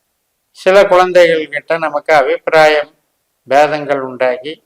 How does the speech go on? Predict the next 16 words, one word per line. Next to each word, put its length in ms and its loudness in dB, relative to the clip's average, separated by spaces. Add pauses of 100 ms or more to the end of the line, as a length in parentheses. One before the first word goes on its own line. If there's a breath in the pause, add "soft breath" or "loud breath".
(1040)
அதனால 460 0
வந்து 240 -8 (460)
உறவுகள் 520 0
பாதிக்கப்படும். 640 -10 (1800)
கடன், 360 0 (300)
வீடு 240 0 (140)
சம்பந்தப்பட்டது 840 -4 (1300)
சார்புல 440 0 (180)
கடன் 300 -2
அப்ளை 300 -6
பண்ணியிருந்தா 380 -6 (120)
லோன் 300 -2
கிடைக்கிறதுக்கு 580 -12 (120)
சாதகமா 500 -8
இருக்கும். 260 -20 (1000)
வேலை 280 4